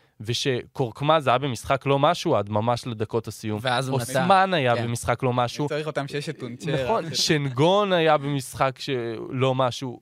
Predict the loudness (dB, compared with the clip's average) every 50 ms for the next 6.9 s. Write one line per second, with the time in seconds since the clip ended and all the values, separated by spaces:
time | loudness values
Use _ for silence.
0 | -16 _ -4 0 0 2 2 2 2 0 0 -2 -2 -2 -2 2 2 2 4 4
1 | 4 4 2 2 0 -2 -2 0 0 0 0 -2 -2 -2 -2 -2 -2 -2 -4 -4
2 | -4 -4 -4 -4 -2 -2 -2 -2 -4 -4 -6 -8 -6 -4 -2 -2 -2 -2 -2 -2
3 | -2 -2 -2 0 -2 -2 -2 -2 -4 -4 0 2 2 2 2 0 0 0 2 2
4 | 2 0 -2 0 2 2 2 2 0 -4 _ _ _ _ _ _ _ _ _ _
5 | _ _ _ _ -6 -2 -2 -2 -2 -2 -6 -8 -8 -8 -6 -4 -6 -4 -4 -4
6 | -4 -4 -2 -2 -2 -2 0 0 0 0 0 -2 -2 0 0 0 0 -4